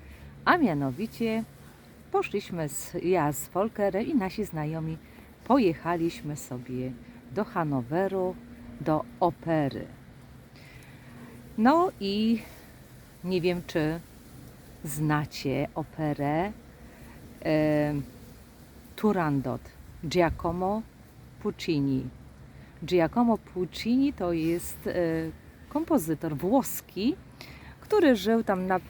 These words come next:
tysiąc osiemset, powiedzmy, siedemdziesiąt, tysiąc dziewięćset chyba trzydzieści zmarł.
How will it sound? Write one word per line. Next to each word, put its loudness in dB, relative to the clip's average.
tysiąc 4
osiemset, 0
powiedzmy, -2
siedemdziesiąt, 2
tysiąc 2
dziewięćset 0
chyba 0
trzydzieści 0
zmarł. -4